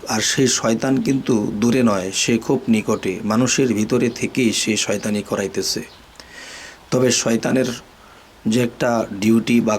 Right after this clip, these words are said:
কাজ, সেটা সবচেয়ে বড় কাজ হলো তার, একজন মানুষের মধ্যে, সে সবচেয়ে বড় কাজ হলো যে মানুষের মধ্যে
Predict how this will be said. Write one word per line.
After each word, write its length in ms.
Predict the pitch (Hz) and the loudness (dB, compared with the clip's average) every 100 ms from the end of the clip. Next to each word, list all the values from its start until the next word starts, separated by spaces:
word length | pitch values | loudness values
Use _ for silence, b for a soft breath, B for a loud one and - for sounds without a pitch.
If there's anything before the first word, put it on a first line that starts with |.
| - | -4
কাজ, 260 | - 101 95 - - - 110 | -4 -4 -4 -8 -12 -12 -6
সেটা 360 | - - 117 127 | -2 -2 -2 0
সবচেয়ে 560 | - 120 110 - 135 | 0 -2 -4 -2 0
বড় 220 | 113 113 117 | 2 2 0
কাজ 300 | - 110 110 | 0 -2 0
হলো 300 | 123 117 104 - - - - B B B - - | 2 2 0 -6 -18 -20 -20 B B B -12 -4
তার, 220 | 110 101 98 - - - - - - - - - - | -4 -4 -10 -14 -20 -20 -20 -20 -20 -20 -20 -20 -6
একজন 260 | 117 110 123 | 0 4 4
মানুষের 500 | 107 107 117 139 127 | 4 4 2 2 2
মধ্যে, 460 | 127 113 101 98 101 - - - - - - | 2 2 0 -2 -4 -16 -20 -20 -20 -20 -8
সে 280 | - 127 113 | -2 2 2
সবচেয়ে 460 | - 117 - 135 | 2 -2 0 0
বড় 180 | 123 127 | 2 2
কাজ 300 | - 117 110 | 0 -2 2
হলো 300 | 117 113 104 104 | 4 4 2 -2
যে 100 | 107 | -2
মানুষের 480 | 104 113 127 131 | 0 2 2 2
মধ্যে 260 | 123 123 120 | 2 2 2